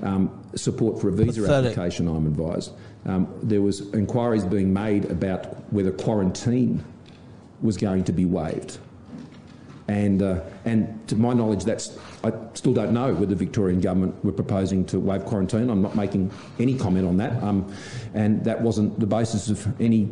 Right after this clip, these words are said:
Speaker 1: decisions taken. Um, and in relation to, uh, any advice he may have received from Tennis Australia, well, I'm releasing the letter. I mean, the letter makes very clear that was written back to Tennis Australia in November.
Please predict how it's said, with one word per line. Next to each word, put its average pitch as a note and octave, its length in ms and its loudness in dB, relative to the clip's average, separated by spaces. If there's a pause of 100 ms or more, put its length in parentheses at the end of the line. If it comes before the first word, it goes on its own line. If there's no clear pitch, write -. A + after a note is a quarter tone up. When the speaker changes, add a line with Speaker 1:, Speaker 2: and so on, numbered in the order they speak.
(140)
Speaker 1:
decisions A2 420 0
taken. D3 360 -2 (460)
Um, F#2 420 2 (100)
and A2 140 4
in A#2+ 140 6
relation B2 460 2
to, G#2 360 2 (300)
uh, G2+ 120 0
any B2 280 2
advice A2 420 0
he A2+ 120 4
may G#2 280 4
have G2+ 260 0
received A2+ 520 2 (300)
from F#2+ 160 2
Tennis A2+ 320 2
Australia, B2 500 2
well, G#2+ 320 2
I'm - 500 2
releasing A#2 460 4
the G2 80 4
letter. G#2 380 4
I - 40 0
mean, G2 140 4
the G#2+ 60 4
letter A2 180 4
makes G#2+ 280 2
very A2+ 240 4
clear B2+ 360 2
that F#2 140 0
was G2+ 140 2
written A#2 200 4
back A2+ 280 2
to - 60 -2
Tennis G#2+ 360 2
Australia G#2+ 560 2
in A2 180 6
November. G#2+ 680 4